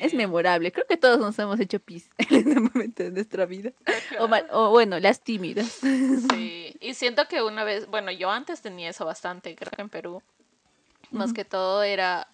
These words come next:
Speaker 2: me imagino que por el frío también, porque acá no lo siento mucho, la verdad. Pero yo me recuerdo que cuando estaba en los scouts, mira, esto es primicia porque nadie sabe.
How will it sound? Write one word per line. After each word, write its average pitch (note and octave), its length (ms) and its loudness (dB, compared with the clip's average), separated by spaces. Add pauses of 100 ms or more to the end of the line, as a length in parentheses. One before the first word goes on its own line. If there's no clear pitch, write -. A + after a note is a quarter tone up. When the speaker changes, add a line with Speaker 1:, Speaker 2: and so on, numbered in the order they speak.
(240)
Speaker 2:
me G3+ 140 -16
imagino F#3+ 340 -12
que C4 100 -10
por - 160 -12
el - 80 -10
frío E3+ 300 -14
también, F3+ 260 -16
porque G#3+ 200 -8
acá D4 260 -2
no G#4 60 -4
lo C4 100 -6
siento F#3+ 320 -12
mucho, E3+ 260 -18
la F3+ 80 -12
verdad. - 260 -10 (600)
Pero F#3+ 460 0
yo F3+ 160 -6
me F#3+ 80 -4
recuerdo G3 300 -4
que F3 100 -10
cuando E3 200 -10
estaba F3 180 -10
en F3 60 -10
los F3 100 -14
scouts, F3 340 -10
mira, G3 180 0
esto G3+ 140 -4
es B3 100 -4
primicia G3+ 500 -8
porque G3 260 -8
nadie F3 280 -8
sabe. - 360 -10